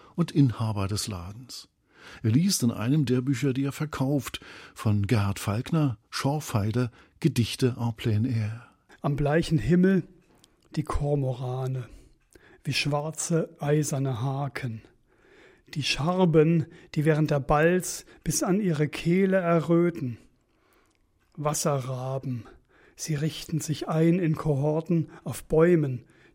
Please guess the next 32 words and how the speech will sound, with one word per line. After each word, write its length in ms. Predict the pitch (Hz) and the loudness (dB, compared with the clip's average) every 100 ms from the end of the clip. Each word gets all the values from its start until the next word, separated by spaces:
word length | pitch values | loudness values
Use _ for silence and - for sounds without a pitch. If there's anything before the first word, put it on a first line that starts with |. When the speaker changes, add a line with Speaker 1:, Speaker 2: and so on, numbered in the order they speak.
| - | -12
Speaker 2:
die 60 | |
sie 160 | - 165 | -6 -4
vernichten, 680 | 160 160 160 - - 135 - _ _ _ _ | 2 2 2 -2 -10 -12 -12 _ _ _ _
und 160 | - 190 | -6 -4
machen 180 | 139 151 | -2 -2
das 200 | 160 160 | -2 0
Wasser 260 | 170 139 | 0 0
kaputt, 560 | - 139 - 147 - - - _ - - | -4 -2 -2 -2 -4 -10 -10 _ -20 -8
in 100 | 156 | -4
das 160 | 143 131 | -2 -2
sie 100 | 151 | -4
sich 280 | 139 151 - | -4 -6 -4
verrichten. 680 | 170 151 151 - - 120 - _ _ _ _ _ - | -6 -4 -6 -8 -18 -18 -20 _ _ _ _ _ 0
Speaker 1:
Giesbert 440 | 147 - 151 - | 0 4 2 4
Amm 140 | 165 | 2
unterhält 400 | 202 160 117 135 | 2 2 2 2
ein 240 | 151 139 95 | 2 2 2
Haus 220 | 117 - | -2 -4
für 180 | - 143 | -2 -2
Gedichte, 640 | 127 143 143 - 110 120 - - - | 0 -4 -6 -2 0 0 -4 -10 0
weil 100 | 113 | 0
er 80 | |
findet, 400 | 117 156 156 156 - - | 2 2 2 0 -6 -4
dass 200 | - - | 0 4
Lyrik 340 | 139 185 190 - | 4 4 2 2
in 160 | 117 | 2
Buchhandlungen 800 | 104 139 - 139 131 135 135 131 - _ | 2 0 0 0 4 4 4 2 -4 _
meist 340 | 123 131 - | -2 -2 -4
schwer 360 | - 113 113 123 | -6 -4 -6 -4
zu 160 | - | -4
finden 400 | 143 160 151 147 | -2 0 0 0
ist, 320 | 120 113 - | -2 -4 -8